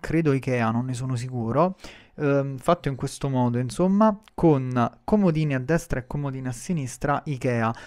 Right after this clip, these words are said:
Ne sono sicuro, mm, che sono Ikea perché sono esattamente quelli lì che voglio prendere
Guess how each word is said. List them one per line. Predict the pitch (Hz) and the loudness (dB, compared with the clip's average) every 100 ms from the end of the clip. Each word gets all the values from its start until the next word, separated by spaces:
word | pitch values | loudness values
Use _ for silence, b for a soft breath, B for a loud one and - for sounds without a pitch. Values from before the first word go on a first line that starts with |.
| B | B
Ne | 151 | -2
sono | 143 196 190 | 2 4 4
sicuro, | 165 151 156 139 127 - 151 | 2 -2 0 2 0 -2 -8
mm, | 127 | -8
che | 120 139 | -6 -6
sono | - 156 | -4 0
Ikea | 185 147 135 135 135 - | 0 0 0 0 0 -4
perché | 156 - 139 135 | -6 -2 -2 -2
sono | - 143 | -6 -6
esattamente | 135 139 160 151 127 131 | -6 -4 -2 -2 -2 -2
quelli | 127 160 | -2 0
lì | 143 | -2
che | 127 | -2
voglio | 127 131 135 | -4 -2 -2
prendere | 135 127 127 127 | -4 -4 -2 -4